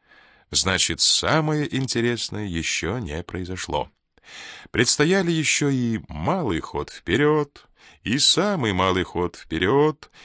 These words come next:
и стоп, и задний ход, и самый малый задний, и еще множество увлекательнейших вещей, известных мальчику в совершенстве. Пристань удалялась, становилась маленькой,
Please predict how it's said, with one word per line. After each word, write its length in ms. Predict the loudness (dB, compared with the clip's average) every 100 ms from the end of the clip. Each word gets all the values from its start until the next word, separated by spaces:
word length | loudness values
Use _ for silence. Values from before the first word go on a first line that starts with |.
| -8
и 200 | -2 0
стоп, 680 | 2 0 2 4 4 0 -8 -20 -10
и 100 | -4
задний 440 | -2 -2 -2 -4
ход, 440 | -2 0 0 -2 -8
и 180 | -8 -4
самый 580 | 0 2 2 0 -2 -2
малый 260 | 0 0 0
задний, 580 | 2 0 -2 -4 -4
и 160 | -4 -4
еще 340 | -4 -2 0
множество 800 | 0 0 0 0 0 -2 -2 -4
увлекательнейших 1160 | -4 -2 -2 0 2 2 2 -4 -6 -6 -8 -4
вещей, 520 | -2 -2 -2 -2 -6 _ -20 _ _
известных 960 | -2 0 0 0 0 0 -2 -4 -6
мальчику 760 | -4 -2 -2 -4 -6 -6 -8 -8 _
в 60 | 0
совершенстве. 840 | 2 -2 -6 -6 -8 -8 -10 -18 _ _ _ _ _ _ _ _ _ _ _ _ _ _ -6
Пристань 480 | -4 0 -2 -2 -6
удалялась, 800 | -4 -2 -2 -4 -4 -6 -6 _ _ _
становилась 680 | -8 -4 -2 -2 -2 -2 -4
маленькой, 920 | -4 -2 -2 -4 -8 -10 -12 -12